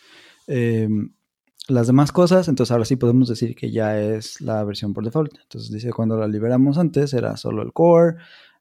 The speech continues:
em, había muchas librerías en el framework que necesitaban, pues, actualizarse, hacerse compatibles, por ejemplo, el router, el manejo de estado, las DevTools,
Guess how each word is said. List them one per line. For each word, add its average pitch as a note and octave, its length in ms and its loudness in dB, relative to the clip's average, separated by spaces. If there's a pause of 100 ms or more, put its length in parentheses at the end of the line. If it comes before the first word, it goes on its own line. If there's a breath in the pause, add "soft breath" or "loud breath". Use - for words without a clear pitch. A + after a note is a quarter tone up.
(100)
em, A2+ 340 -2
había B2 180 4
muchas D3 240 2
librerías A#2+ 400 4
en B2 100 2
el A2+ 100 -4
framework C#3 480 2
que - 100 -4
necesitaban, A2 640 -4 (360)
pues, - 180 -18 (180)
actualizarse, C#3+ 640 0
hacerse A2 300 -6
compatibles, C#3+ 580 -4
por - 160 -18
ejemplo, G#2+ 260 -8
el G2 80 -4
router, C#3 360 2
el C3 180 0
manejo G#2 360 -4
de G#2 40 -10
estado, A#2 560 -2
las G#2 240 -8
DevTools, A#2 720 -2